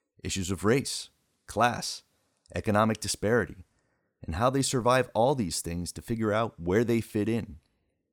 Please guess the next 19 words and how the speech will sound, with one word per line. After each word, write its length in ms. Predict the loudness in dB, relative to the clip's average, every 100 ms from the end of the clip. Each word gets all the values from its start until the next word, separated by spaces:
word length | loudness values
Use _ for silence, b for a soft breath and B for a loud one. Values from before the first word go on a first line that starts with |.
| _ _ _ _ -2
People 200 | 2 4
listen 240 | 4 2
to 100 | 2
their 160 | 2 4
accents, 600 | 2 0 -6 -6 -8 -16 _ _
look 160 | -6 -6
at 60 |
the 40 | -8
color 400 | -2 0 2 0
of 120 | -2
their 160 | -6
skin, 360 | -6 -4 -2 0
and 160 | -2 -4
keep 280 | -2 0
asking 460 | 0 0 -2 -4 -4
them, 280 | -4 -4 -8 _ _ _ _ _
"What 380 | -8 -4 -2 -4 -8
are 180 | -6 -6
you?" 320 | -10 -14 -18